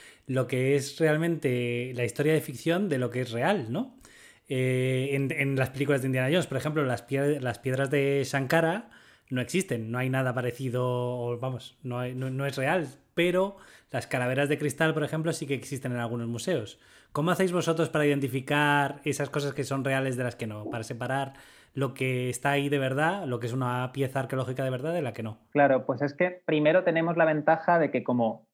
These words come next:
Speaker 2: os explicaba antes muchas veces, obtenemos el material mediante la excavación arqueológica, pues como si los estratos están perfectamente, vemos que está todo perfectamente construido para entender, no ha habido ninguna alteración en los estratos, cuando algo te aparece en un estrato que pertenece a hace dos mil años y no ha habido ninguna alteración de los estratos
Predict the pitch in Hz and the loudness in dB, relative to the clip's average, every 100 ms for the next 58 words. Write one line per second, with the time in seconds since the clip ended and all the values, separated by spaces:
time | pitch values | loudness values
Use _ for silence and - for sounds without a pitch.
0 | _ - 127 - 123 131 135 131 131 127 | _ -14 -8 -4 2 2 2 0 -2 0
1 | 139 147 147 127 123 131 127 - 147 143 | 2 2 2 -4 0 2 2 2 2 4
2 | 139 143 151 147 - 131 127 120 123 110 | 4 6 6 6 4 4 4 6 4 4
3 | - 113 127 131 127 131 135 143 123 131 | 4 4 6 4 4 6 6 4 4 4
4 | - - _ _ 151 - 147 131 - 151 | 4 -14 _ _ 0 2 2 2 4 4
5 | 127 127 139 156 143 147 147 - 147 156 | 6 4 4 4 4 4 2 4 4 6
6 | 143 139 131 139 131 - _ _ 139 151 | 6 4 6 8 8 2 _ _ 6 6
7 | 147 151 151 160 139 143 131 143 143 143 | 4 4 8 8 8 6 4 4 6 4
8 | 147 147 - 143 147 147 127 127 139 143 | 4 2 2 4 6 6 6 4 4 6
9 | 135 147 151 147 151 143 147 143 151 151 | 6 6 6 8 8 8 8 8 6 4
10 | 143 127 - 151 147 151 - _ _ 135 | 4 2 6 6 6 2 0 _ _ 4
11 | 131 131 143 143 139 - 180 180 131 135 | 8 8 8 8 8 10 8 6 4 6
12 | 127 156 160 127 127 113 123 127 135 135 | 6 6 6 6 6 6 6 4 6 8
13 | - 143 120 120 139 147 160 135 113 - | 8 6 4 4 6 6 8 6 4 0
14 | 156 147 170 147 131 135 147 147 143 143 | 4 8 8 8 6 6 6 6 6 6
15 | 143 143 127 - 156 156 156 196 | 4 2 0 2 6 8 6 2